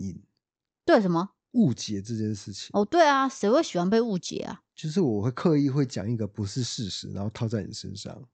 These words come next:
Speaker 2: 他一天可以讲十几个误解我的东西。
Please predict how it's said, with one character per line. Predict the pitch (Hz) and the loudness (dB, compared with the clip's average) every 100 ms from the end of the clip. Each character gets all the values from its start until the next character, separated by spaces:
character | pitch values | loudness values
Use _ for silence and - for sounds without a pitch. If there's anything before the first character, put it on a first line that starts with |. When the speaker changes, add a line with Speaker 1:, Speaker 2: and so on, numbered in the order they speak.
| _ | _
Speaker 2:
他 | - 320 | -2 2
一 | 339 | 2
天 | 311 294 277 | 4 4 4
可 | 233 | 2
以 | |
讲 | 214 165 165 | 2 0 -2
十 | - 185 | -4 -4
几 | 190 - | -2 -4
个 | 175 165 143 - | -2 0 -2 -4
误 | - 214 | -2 0
解 | 185 170 | 2 0
我 | 160 135 - | -2 -4 -6
的 | - | -6
东 | - | -8
西。 | - | -8